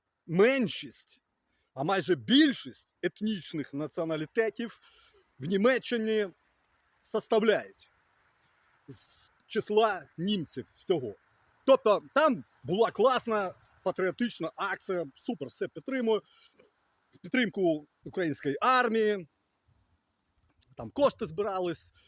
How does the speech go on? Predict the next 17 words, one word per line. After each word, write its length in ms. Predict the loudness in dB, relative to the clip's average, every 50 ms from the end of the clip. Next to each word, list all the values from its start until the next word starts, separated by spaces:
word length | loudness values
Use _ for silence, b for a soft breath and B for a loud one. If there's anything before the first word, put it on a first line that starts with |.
| b b b b b _
хавчик, 580 | 2 2 2 2 0 -2 -4 -4 -4 -6 -14 _ _ _ _ _ _ _ _ _ _ _ _ _
борщ, 720 | _ -2 2 6 6 8 6 6 2 -2 -4 -4 -8 -12 _ _
супер. 440 | -10 -4 -2 -2 -2 -2 -6 -8 -10 -8 0 2
Різні 320 | 4 4 4 4 2 2
музичні 480 | 2 2 0 0 -2 -2 -2 -2 -4 -2
програми, 800 | -2 -2 0 2 4 4 6 6 6 6 6 4 4 2 0 -6 _ _ _ _ _ _ _ _ 0
і 120 | 2 4
не 100 | 4 4
тільки 320 | 4 4 2 4 2 0 0
в 100 | 0 2
Майнці. 500 | 2 2 2 0 -4 -8 -8 -8 -10 -10
В 220 | -12 -12 _ -12
Вісбадені, 560 | -10 2 4 4 6 6 4 4 2 2 -2 -2 _ _ _ _ _ _
auch 480 | 0 2 6 6 6 6 4 0 -6 -6
in 320 | -4 -2 -2 -2 -4 -4
andere 380 | -2 -2 0 0 2 2 2 0
Städte 540 | -2 -4 -6 -6 -6 -4 -2 0 0 -2